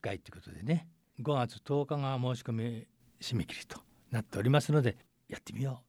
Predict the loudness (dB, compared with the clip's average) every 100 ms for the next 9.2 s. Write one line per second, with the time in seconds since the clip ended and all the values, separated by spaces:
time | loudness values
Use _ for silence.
0 | _ -14 -4 -2 0 0 0 0 0 -2
1 | _ _ -2 0 0 -2 -8 -8 -8 -4
2 | -2 -2 -6 -10 -14 -12 -4 -4 -4 _
3 | _ _ _ _ _ _ _ 0 4 4
4 | 4 0 0 -2 -2 -4 -4 -4 -6 -12
5 | _ _ -4 2 6 6 8 6 6 6
6 | 4 0 -2 -4 -4 -6 -6 -10 _ _
7 | _ -6 2 4 4 4 4 2 -6 _
8 | 2 4 6 6 4 2 0 -2 -2 0
9 | 2 2